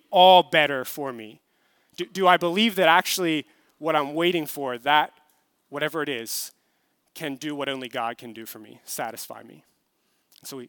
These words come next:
we ask those questions, and then we indulge in the one who does satisfy us.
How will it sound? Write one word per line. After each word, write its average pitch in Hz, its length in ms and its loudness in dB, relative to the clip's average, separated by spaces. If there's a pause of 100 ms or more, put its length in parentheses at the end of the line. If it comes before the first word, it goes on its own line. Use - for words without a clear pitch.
(120)
we 131 120 -8
ask 160 160 -2
those 165 160 -10
questions, 123 520 -8
and 151 160 -6
then 175 180 -2
we 175 240 -4 (760)
indulge 165 680 0
in 170 160 -8
the 156 60 -6
one 139 200 -4
who 135 100 -14
does - 540 -10
satisfy 110 560 -12
us. - 420 -12